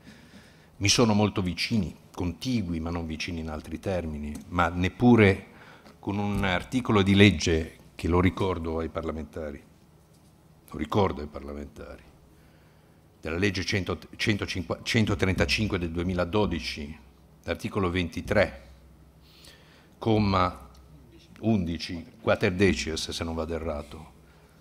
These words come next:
attribuiva all'ispra un, un ruolo che non è ancora attuato,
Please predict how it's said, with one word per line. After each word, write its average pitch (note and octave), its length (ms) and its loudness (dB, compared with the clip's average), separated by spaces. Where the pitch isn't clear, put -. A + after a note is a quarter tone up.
attribuiva A2+ 500 0
all'ispra A2 960 4
un, G2 580 0
un F#2+ 160 -2
ruolo A2 360 6
che G#2+ 100 0
non D3 160 4
è - 20 4
ancora C#3+ 240 2
attuato, F2+ 540 -8